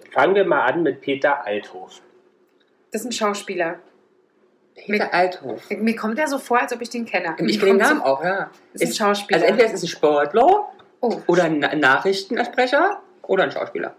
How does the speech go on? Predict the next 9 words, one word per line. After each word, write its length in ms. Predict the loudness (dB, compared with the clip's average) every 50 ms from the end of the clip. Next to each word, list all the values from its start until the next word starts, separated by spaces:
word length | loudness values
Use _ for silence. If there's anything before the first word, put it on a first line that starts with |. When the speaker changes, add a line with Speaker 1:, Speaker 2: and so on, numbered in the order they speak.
| -12 -10
Speaker 2:
Oh, 180 | -10 -10 -12 -14 -18
Nachrichtensprecher? 1120 | -18 -12 -8 -6 -6 -6 -6 -8 -10 -12 -14 -18 -18 -18 -18 -14 -10 -10 -10 -8 -8 -8 -6
Nee, 80 | -6 -6
ich 100 | -6 -8
glaube, 180 | -8 -8 -8 -8
es 60 | -10 -12
ist 60 | -14
ein 20 | -16
Schauspieler. 500 | -16 -16 -16 -18 -18 -18 -16 -16 -16